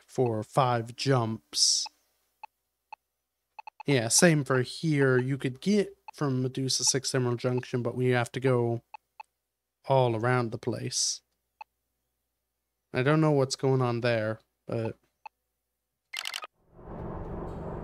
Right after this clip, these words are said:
Anyway, is that a space diner?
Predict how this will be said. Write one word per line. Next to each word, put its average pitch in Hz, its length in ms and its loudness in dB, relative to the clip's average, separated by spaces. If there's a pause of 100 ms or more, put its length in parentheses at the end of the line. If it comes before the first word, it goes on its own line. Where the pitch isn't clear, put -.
(1800)
Anyway, 123 300 2
is 120 120 0
that 220 160 2
a 262 60 2
space - 460 0
diner? 233 500 2